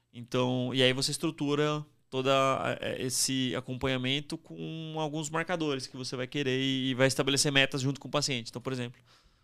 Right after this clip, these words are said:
ó, seu Manuel, você tá com um H B glicada de dez. Vamos até o final do ano trabalhar pra reduzir isso pra seis e diminuir, desmamar aqui alguns remédios seu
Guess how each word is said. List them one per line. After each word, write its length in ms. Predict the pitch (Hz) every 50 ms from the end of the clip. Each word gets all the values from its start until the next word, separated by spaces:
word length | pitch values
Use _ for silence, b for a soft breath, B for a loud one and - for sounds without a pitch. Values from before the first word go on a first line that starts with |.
| b b -
ó, 380 | 139 131 131 127 127 123 120
seu 160 | 110 - 139
Manuel, 380 | 127 127 127 131 127 120 113 110
você 120 | - -
tá 140 | - - 127
com 160 | 127 - 131
um 80 | 131 131
H 220 | 131 113 127 127
B 400 | 123 120 131 135 135 131 135 127 -
glicada 400 | 127 127 123 - 139 147 147 151
de 240 | 131 143 151 151 151
dez. 600 | 131 123 131 135 131 117 - - - - - - _ - - _ _ _ _ _ _ _ _ _ _ _ _ _ _ _ _ _ 120 117
Vamos 280 | 127 147 165 175 165
até 140 | 143 - 143
o 40 | 131
final 220 | - 139 139 135
do 80 | 131 135
ano 100 | 127 123
trabalhar 340 | 127 127 123 123 123 127 123
pra 140 | - 127
reduzir 280 | 120 120 117 123 113 123
isso 120 | 120 -
pra 140 | - - 123
seis 400 | - - - 143 147 147 131 120
e 40 | 123
diminuir, 680 | 120 120 123 127 127 127 123 127 135 143 151 156 143
desmamar 480 | 123 117 120 131 131 127 127 143 147 147
aqui 180 | - - -
alguns 260 | 135 127 120 123 117 120
remédios 380 | 120 120 131 131 123 113 110
seu 340 | - - 147 147 131 120 -